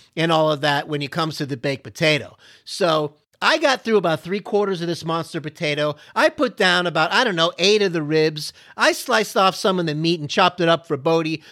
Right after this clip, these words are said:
Bodie plowed through a nice big bowl of ribs. We had a nice dinner together. Bodie gave me the giant lick around the face and said, um,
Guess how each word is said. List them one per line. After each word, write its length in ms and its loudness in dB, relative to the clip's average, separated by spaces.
Bodie 260 2
plowed 380 0
through 140 0
a 40 -4
nice 220 -2
big 260 -6
bowl 380 0
of 220 -4
ribs. 400 -2
We 140 0
had 220 2
a 40 0
nice 340 -2
dinner 360 -2
together. 640 -2
Bodie 240 2
gave 200 2
me 60 0
the 140 -2
giant 440 0
lick 300 -2
around 320 2
the 80 -4
face 400 0
and 100 -8
said, 300 -2
um, 240 0